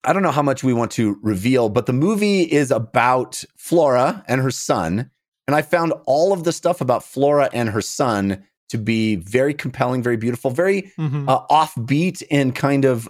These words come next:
Speaker 1: um, not a typical story, not the kind of people or kind of story that you often have in these kind of heartwarming films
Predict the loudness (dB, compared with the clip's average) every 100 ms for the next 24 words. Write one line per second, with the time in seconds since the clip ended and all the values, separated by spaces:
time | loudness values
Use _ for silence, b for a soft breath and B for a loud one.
0 | -2 0 2 0 -2 -8 _ _ _ _
1 | 0 2 2 0 -8 0 0 0 -2 0
2 | -2 0 2 2 2 -2 -2 0 2 0
3 | -2 -4 -2 2 0 0 -4 -4 -2 -4
4 | -4 -4 0 2 0 -2 b b _ 0
5 | 2 2 0 -2 -2 -2 -2 0 -2 -4
6 | -6 -6 -2 -2 -2 -2 -2 -2 -4 -6
7 | -4 -2 0 -2 -4